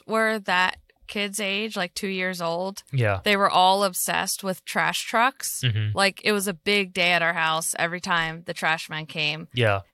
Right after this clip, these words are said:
Speaker 1: And I actually think it made the trash men, that's not their,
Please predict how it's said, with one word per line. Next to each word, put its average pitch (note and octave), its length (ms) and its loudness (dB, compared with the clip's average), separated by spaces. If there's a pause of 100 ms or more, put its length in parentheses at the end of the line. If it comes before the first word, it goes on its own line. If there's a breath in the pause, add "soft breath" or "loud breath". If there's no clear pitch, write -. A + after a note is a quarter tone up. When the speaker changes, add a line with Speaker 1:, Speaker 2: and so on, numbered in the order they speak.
Speaker 1:
And G#3 500 2 (180)
I A3 100 2
actually C#4 420 4
think G#3+ 440 0 (220)
it G3+ 160 4
made G#3 220 2
the G3+ 80 -2
trash C4+ 360 2
men, G3+ 360 -2 (140)
that's A#3 200 0
not D#4 160 0
their, D#3+ 180 0